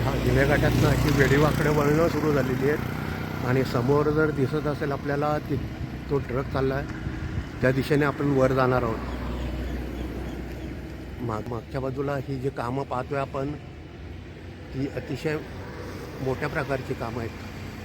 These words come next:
आणि यात वेळ लागणार आहे अजून. जाऊयात असं या दि-, दिशेने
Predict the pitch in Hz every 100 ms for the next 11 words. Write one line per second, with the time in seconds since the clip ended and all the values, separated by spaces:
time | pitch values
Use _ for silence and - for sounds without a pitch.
0 | - 120 117 120 139 127 127 120 113 110
1 | 107 104 101 - - - - - - -
2 | - - - - - - - - - 139
3 | 147 139 127 117 139 120 123 123 135 -
4 | - - - - - 131 - 135 147